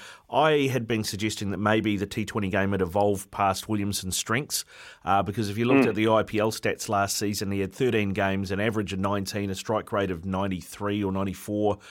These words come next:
Speaker 1: Uh, this season for the Black Caps and the Internationals, it was, was something similar. Um, obviously, he stood up against the Irish, but it was the Irish. I mean, what have you made of
Speaker 2: Mm.
Speaker 1: Kane, and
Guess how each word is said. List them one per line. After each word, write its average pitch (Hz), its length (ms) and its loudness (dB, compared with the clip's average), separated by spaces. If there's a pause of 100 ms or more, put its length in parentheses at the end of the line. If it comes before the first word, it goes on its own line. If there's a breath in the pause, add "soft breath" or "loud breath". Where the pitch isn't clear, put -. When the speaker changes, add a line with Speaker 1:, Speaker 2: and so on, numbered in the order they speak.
(280 loud breath)
Speaker 1:
Uh, 107 280 4
this 127 260 2
season 113 380 0
for 107 140 -6
the 104 60 0
Black 117 280 0
Caps - 280 -4
and 113 60 -4
the 110 60 -2
Internationals, 110 560 -2
it 104 60 -4
was, 104 340 -4
was 113 200 -4
something 95 280 0
similar. 110 440 2 (360 loud breath)
Um, 98 500 4
obviously, 135 380 0
he 107 40 0
stood 117 220 2
up 107 140 0
against 104 320 -6
the 107 100 2
Irish, 101 560 4
but 131 140 0
it 113 80 2
was 120 260 2
the 110 160 2
Irish. 110 400 2
I 113 40 0
mean, 123 140 -2
what 165 320 0
have 160 140 0
you 139 80 2
made 135 380 4
of 123 100 -4
Speaker 2:
Mm. - 100 -6
Speaker 1:
Kane, 127 280 4
and 123 180 2